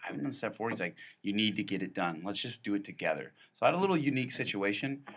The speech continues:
Um, I didn't, um, sit at home and write for four or five days straight, like, by myself. I had reflected a lot, and I had done some writing. I had done a lot of it myself,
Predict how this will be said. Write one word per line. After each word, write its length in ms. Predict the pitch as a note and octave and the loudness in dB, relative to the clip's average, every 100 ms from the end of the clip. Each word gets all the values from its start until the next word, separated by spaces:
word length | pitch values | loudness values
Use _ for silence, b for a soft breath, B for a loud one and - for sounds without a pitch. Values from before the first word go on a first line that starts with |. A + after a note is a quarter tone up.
| B - | B -2
Um, 240 | G2+ G2 | 0 2
I 100 | F#2 | 4
didn't, 300 | G#2+ G#2 - | 4 0 0
um, 320 | F#2+ F#2 F2+ | 0 0 0
sit 220 | E2+ - G2 | 0 -2 0
at 60 | |
home 200 | G2+ G2+ | 2 2
and 100 | F#2 | 4
write 240 | F#2 G2 - | 4 2 0
for 200 | G2 F#2 | -6 -6
four 260 | - F#2+ | -4 -2
or 80 | F#2+ | -2
five 260 | F#2+ F#2 D#2 | 0 0 0
days 280 | F2+ F#2 | 0 -2
straight, 420 | - E2+ F#2+ F#2 - | -2 0 0 0 -2
like, 160 | F2+ | -4
by 80 | F#2 | -2
myself. 500 | F2 F2 F2+ G#2+ A#2 - b b | -2 -2 0 2 0 -8 b b
I 100 | B2 | 12
had 160 | A#2+ | 12
reflected 480 | A#2 G#2 A#2 A2 A#2+ | 6 2 6 6 4
a 60 | G2+ | 4
lot, 220 | F#2 G#2 | 10 10
and 80 | G2+ | 10
I 40 | |
had 300 | G2+ G2+ A2 | 8 8 8
done 180 | B2 C3 | 6 4
some 180 | C#3 B2 | 4 4
writing. 300 | G2+ G2 G#2 | 4 4 2
I 40 | |
had 100 | G2 | 2
done 180 | G2 G#2+ | 2 2
a 80 | F#2+ | 4
lot 240 | F2 F#2 | 6 6
of 80 | G2+ | 4
it 120 | A#2+ | 0
myself, 420 | A2 A2+ B2 C#3 | 0 2 4 4